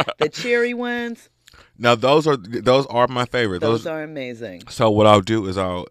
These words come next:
Speaker 1: hit up a local store like a C V S or something and get them on clearance because
Speaker 2: Okay.
Speaker 1: I don't have a Christmas tree.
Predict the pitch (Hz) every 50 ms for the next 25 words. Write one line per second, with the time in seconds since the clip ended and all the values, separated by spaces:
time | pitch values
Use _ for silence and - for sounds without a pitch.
0 | - 95 104 110 98 95 92 - - 92 92 95 92 - - 90 - - - 95
1 | 92 85 85 85 - 87 - - 107 90 85 85 85 80 - 87 - - 90 85
2 | 87 78 78 78 76 80 - - 76 73 71 71 69 - - 78 71 71 - -
3 | - - - - - - - 80 78 - - - - _ _ _ _ _ _ _
4 | _ _ 156 175 170 - 95 90 90 87 90 80 69 - - 80 73 - 62 -
5 | - - - 73 -